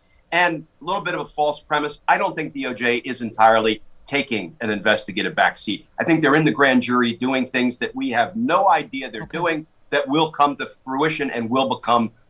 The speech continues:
Speaker 1: public in the not too distant future.
Speaker 2: Okay, let's run down,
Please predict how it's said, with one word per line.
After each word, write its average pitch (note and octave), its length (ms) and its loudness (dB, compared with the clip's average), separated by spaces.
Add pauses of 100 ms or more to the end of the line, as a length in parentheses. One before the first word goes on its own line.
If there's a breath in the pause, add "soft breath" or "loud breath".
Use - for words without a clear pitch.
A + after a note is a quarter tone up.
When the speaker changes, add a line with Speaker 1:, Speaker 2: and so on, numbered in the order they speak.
(100)
Speaker 1:
public C3+ 380 2
in A#2+ 100 -4
the A2+ 60 -4
not A2+ 220 0
too A#2+ 140 -12
distant F#2+ 400 -12
future. - 420 -6 (100)
Speaker 2:
Okay, G#3 340 -8
let's G3+ 260 -4
run A3 200 2
down, C#3+ 320 2